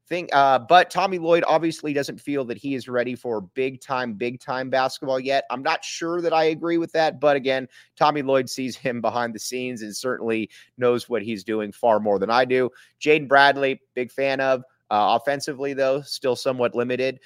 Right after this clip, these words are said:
but you get the point. Um, there's, uh, there's two stars on this team, and then there's a lot of very, very good high-level role players, and, um,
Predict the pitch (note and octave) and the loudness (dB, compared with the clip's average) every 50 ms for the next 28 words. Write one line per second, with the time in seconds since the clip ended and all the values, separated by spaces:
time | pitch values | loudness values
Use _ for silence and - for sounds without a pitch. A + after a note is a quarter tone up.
0 | - _ - - G3+ - B3 G#3 G#3+ - - A#2+ - - B2+ G#2+ D#2+ - _ _ | -16 _ 0 0 2 2 4 2 2 2 2 -2 -4 -2 -2 -2 -2 -6 _ _
1 | _ _ _ _ - C3+ C#3 C#3 C3 B2 A#2 A2 A2 A#2 D#3+ D#3+ E3 D#3+ D3+ C#3 | _ _ _ _ 0 2 2 4 2 0 -2 -6 -4 0 0 2 2 0 -2 -4
2 | C3 - C#3+ C#3+ C3+ B2+ A#2+ A2+ G#2+ - _ _ _ - B2 C#3 C#3 - - - | -6 -4 0 2 2 4 4 2 0 -2 _ _ _ -6 -2 -2 -2 -2 -4 -4
3 | - A#3 G#3 - - - E3+ D#3 C#3+ C#3 C3 A#2 C3+ A#2 A#2 A#2 A2+ A2+ A2 - | -4 -4 -2 -2 0 2 4 4 4 4 2 0 0 -2 -2 -2 -4 -6 -6 -6
4 | - - - C3+ A#2+ A2+ A2+ A2+ - - A2+ A#2 B2 B2 B2 A#2 G#2+ C3 A#2+ B2 | -8 -12 -10 -8 -8 -8 -8 -8 -8 -8 -6 -4 -4 -4 -4 -6 -4 -4 -2 0
5 | B2 B2 B2+ B2 A2 F#2+ F#2+ G#2 B2+ C#3 C#3 C#3 C3+ B2+ G#2+ G2+ G#2+ B2 C3+ C3+ | 2 2 2 0 -2 -4 -4 -2 0 2 2 2 0 -2 -4 -2 0 2 2 2
6 | C3 B2+ A2+ A2 A#2+ A#2+ A#2+ A2 - - C3+ C3 C3+ C3+ C3 A#2+ A#2 B2 B2+ A#2+ | 2 0 -2 -2 0 0 0 0 -2 -2 0 2 2 2 0 0 0 0 0 2
7 | A#2+ A#2 A2 G2+ G2+ A2+ A#2 A#2+ A#2+ G2+ - - A#2 F#2+ F2+ F2+ F2 F2 E2+ E2+ | 0 -4 -4 -2 0 2 2 2 2 0 -4 -6 -4 -2 -2 -2 -4 -6 -8 -10
8 | - - _ - _ _ _ - - B2 B2+ B2+ B2+ B2+ A#2+ - _ _ _ _ | -12 -18 _ -20 _ _ _ -6 -4 -2 0 0 -2 -2 -4 -8 _ _ _ _
9 | _ _ _ _ _ _ _ _ _ _ _ _ _ _ - A2+ A2 G#2 G2 G2 | _ _ _ _ _ _ _ _ _ _ _ _ _ _ -2 0 2 2 2 0
10 | F#2+ F2+ F2 | -4 -6 -12